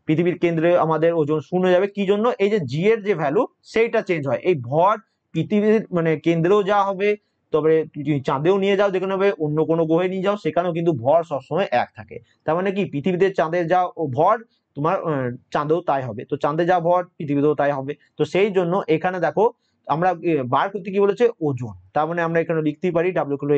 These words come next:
M into G। এম হচ্ছে কি? চাঁদে যা হবে পৃথিবীতেও তাই, তাহলে চল্লিশে হলো। এবং জি এর পৃথিবীতে কত দেওয়া রয়েছে? টেন meter per second square। তাহলে কত হচ্ছে?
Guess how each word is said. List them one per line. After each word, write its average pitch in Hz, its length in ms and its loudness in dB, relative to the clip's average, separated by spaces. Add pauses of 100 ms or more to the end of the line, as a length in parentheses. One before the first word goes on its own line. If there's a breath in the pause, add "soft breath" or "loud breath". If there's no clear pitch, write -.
(120)
M - 100 -4
into 139 240 -2
G। - 20 -10 (260)
এম 143 100 0
হচ্ছে 139 200 -6
কি? 190 120 -6 (100)
চাঁদে 131 260 -2
যা 147 140 2
হবে 147 180 -2
পৃথিবীতেও 139 380 -2
তাই, 156 200 0
তাহলে 143 240 -2
চল্লিশে 151 340 2
হলো। 160 200 2 (340 soft breath)
এবং 170 220 2
জি 127 200 -4
এর 214 80 0 (120)
পৃথিবীতে 190 420 -2
কত 175 160 0 (100)
দেওয়া 170 140 4
রয়েছে? 175 240 -4
টেন 143 280 -2
meter 135 240 -2
per 135 180 0
second 131 280 -4
square। 131 220 -4 (1040)
তাহলে 139 180 0
কত 151 120 0
হচ্ছে? 165 220 -2